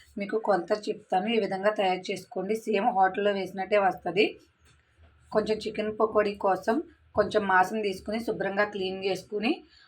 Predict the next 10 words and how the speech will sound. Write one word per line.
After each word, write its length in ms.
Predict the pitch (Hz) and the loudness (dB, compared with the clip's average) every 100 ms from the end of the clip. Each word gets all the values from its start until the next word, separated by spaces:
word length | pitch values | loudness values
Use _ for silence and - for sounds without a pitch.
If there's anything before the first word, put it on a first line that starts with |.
| _ 196 | _ 0
అందులో 420 | 190 214 214 185 214 - | 4 4 4 2 0 0
కొద్దిగా 320 | 196 170 185 208 208 | -2 2 4 4 6
కార్న్ 240 | 180 180 220 | 4 4 4
ఫ్లోర్ 200 | 214 196 | 4 4
వేసుకోవాలి. 600 | 185 - 175 170 170 269 370 - _ _ - 190 | -4 -4 0 2 2 0 -2 -10 _ _ 0 4
అలాగే 320 | 196 196 226 220 | 6 4 2 2
కొంచెం 240 | 208 196 - | -2 -4 -4
శనగపిండి 480 | 185 175 185 208 196 190 | -2 0 -2 -2 0 -2
వేసుకోవాలి. 640 | 170 - 165 165 185 311 - _ - - - | -4 -2 2 4 4 2 -2 _ -20 -8 2
కొద్దిగా 260 | 214 214 | 4 4